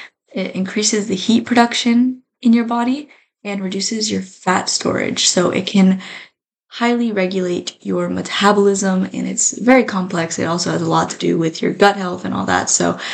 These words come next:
I am still learning a lot about this on being able to translate a lot more scientifically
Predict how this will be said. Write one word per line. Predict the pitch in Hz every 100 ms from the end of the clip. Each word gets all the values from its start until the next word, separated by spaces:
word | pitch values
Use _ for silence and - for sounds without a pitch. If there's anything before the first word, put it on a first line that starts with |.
| - - _
I | 190 190
am | 190
still | 190 190 180
learning | 170 165 156
a |
lot | 196 214
about | 180 180
this | 175 175
on | - -
being | - -
able | - -
to | - - -
translate | - 175 185 - 170 170 -
a | 170
lot | 147 - -
more | - 64 190 - - - - _
scientifically | _ - 302 262 254 240 262 269 269 269 269